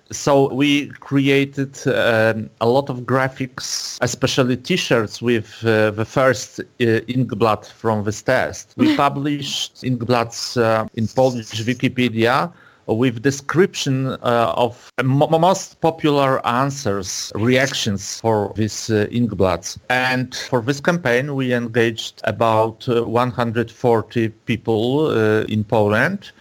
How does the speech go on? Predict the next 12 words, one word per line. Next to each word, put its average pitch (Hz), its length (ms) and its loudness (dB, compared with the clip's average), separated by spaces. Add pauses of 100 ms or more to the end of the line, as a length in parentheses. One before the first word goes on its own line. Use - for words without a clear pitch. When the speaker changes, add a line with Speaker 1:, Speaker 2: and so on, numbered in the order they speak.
Speaker 1:
They 117 200 4
wore, 127 720 2
uh, 98 140 -6
T-shirts 110 640 -2
with 107 540 -2
the 104 120 0
sentence, 117 800 -2
uh, 110 120 -2
"Psychology 110 560 -2
is 98 80 -6
science, 107 420 -2
not 107 220 -2